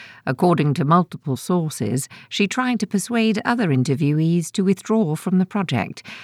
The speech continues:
and to mollify her, the museum renegotiated her fee and gave her sole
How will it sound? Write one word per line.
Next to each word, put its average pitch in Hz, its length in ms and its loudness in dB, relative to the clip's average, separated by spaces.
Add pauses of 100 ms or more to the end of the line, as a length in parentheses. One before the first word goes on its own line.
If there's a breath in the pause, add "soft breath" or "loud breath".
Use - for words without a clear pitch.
(140 loud breath)
and 139 180 2
to - 80 2
mollify 170 540 6
her, 151 360 2 (280 loud breath)
the 190 80 6
museum 208 500 8
renegotiated 185 840 2
her 185 120 2
fee - 560 -4
and 123 240 2
gave 127 220 2
her 156 140 2
sole 196 440 2